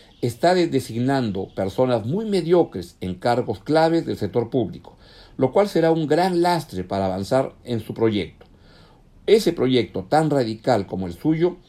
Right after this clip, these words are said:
necesita un gobierno eficiente y alineado, que no tiene.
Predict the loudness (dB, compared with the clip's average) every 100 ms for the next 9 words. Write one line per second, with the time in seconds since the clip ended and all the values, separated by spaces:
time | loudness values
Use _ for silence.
0 | _ -10 -8 -8 -8 -6 0 0 2 0
1 | 2 2 2 -4 -4 -8 -8 -8 -2 -2
2 | -2 -4 -6 -4 -2 -2 -2 -2 -4 -6
3 | -18 _ -4 -2 -2 -2 -8 -10